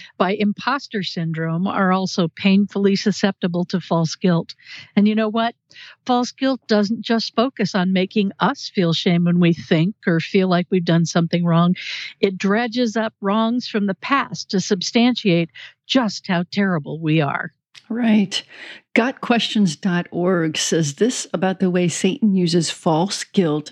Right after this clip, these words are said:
Speaker 2: against us. "He brings to mind our most horrible sins, sometimes imagined,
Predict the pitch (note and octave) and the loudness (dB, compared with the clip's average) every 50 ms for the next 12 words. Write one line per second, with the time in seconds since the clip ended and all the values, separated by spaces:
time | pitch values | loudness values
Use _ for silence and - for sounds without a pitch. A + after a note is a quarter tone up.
0 | _ - G3 F3 - - D3 C3+ C#3+ - - - - - - - - - - _ | _ -4 -4 -4 0 0 0 0 0 -2 -6 -8 -10 -10 -8 -8 -8 -8 -8 _
1 | _ _ _ _ _ _ _ - - _ _ _ _ - - G3+ F3+ F#3 - G3 | _ _ _ _ _ _ _ -20 -20 _ _ _ _ 0 0 0 0 2 0 2
2 | G#3 B3+ D4 F4 F#4 F4 - - E4+ C4+ G#3+ F3 E3+ F3 F3+ F#3+ G3+ - - - | 4 4 4 2 2 -2 -2 0 0 2 2 2 2 2 0 0 -2 -4 -2 0
3 | F3+ F#3 A3 A#3+ A3+ G#3+ G3 G3 G3+ G3+ - - - _ _ - - - - - | 2 2 4 4 4 2 2 2 0 -2 -4 -10 -16 _ _ -14 -10 -8 -2 0
4 | A#3 A#3+ A3 F#3 D#3 D3 D3+ C#3 - - - F3 D3+ C#3+ - - - - - - | 0 0 2 0 -2 -2 -4 -8 -8 -6 -2 -2 -2 -2 -4 -8 -12 -14 -16 -16
5 | - - _ - - - A#3+ B3+ B3+ D4 D4+ D#4 D#4+ D4+ E4 D#4 D#4 E4+ F#4+ G4 | -18 -20 _ -4 0 0 0 2 2 2 2 4 4 4 4 4 2 2 0 -2
6 | B3+ E3+ D#3 C#3+ C3+ - - | 0 0 2 2 0 -2 -6